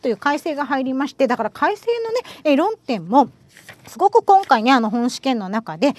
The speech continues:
えー、入ってきてたとね、えー、いうようなね、内容でした。で、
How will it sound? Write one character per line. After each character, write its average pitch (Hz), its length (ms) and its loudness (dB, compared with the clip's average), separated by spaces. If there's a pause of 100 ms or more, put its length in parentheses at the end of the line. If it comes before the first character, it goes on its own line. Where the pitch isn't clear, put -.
(180)
え 220 80 -2
ー、 208 40 0
入 233 180 -2
っ - 20 -8
て - 160 -16
き - 80 -20
て 190 140 -14
た 359 120 2 (240)
と 185 120 -12
ね、 269 160 0 (100)
え 226 160 -2
ー、 226 80 0
い 254 80 0
う 339 100 -2
よ 440 180 -4
う - 20 -6
な 196 100 -8
ね、 233 180 -2
内 208 300 -4
容 214 240 -4
で 220 160 -6
し - 220 -8
た。 226 260 -2 (4000)
で、 262 120 2